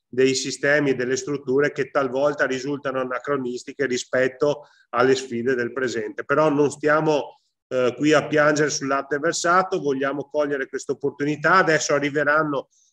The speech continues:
ulteriori fondi a disposizione per la transizione e credo che quindi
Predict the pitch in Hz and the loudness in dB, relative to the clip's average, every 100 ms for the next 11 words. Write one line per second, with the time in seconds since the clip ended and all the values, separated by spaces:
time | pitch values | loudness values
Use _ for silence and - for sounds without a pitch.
0 | _ 160 170 165 151 160 165 156 135 - | _ 2 2 2 2 4 4 2 -2 -4
1 | 151 160 147 131 117 _ _ - 135 135 | -2 0 -2 -6 -8 _ _ -4 -2 -2
2 | - 143 135 165 156 151 139 135 139 143 | -4 -6 -2 0 0 0 -2 0 -2 -2
3 | 151 156 147 151 156 151 147 156 156 147 | -4 -4 -2 2 2 2 0 2 0 -2
4 | - 143 156 156 214 | -8 -6 -4 -4 -4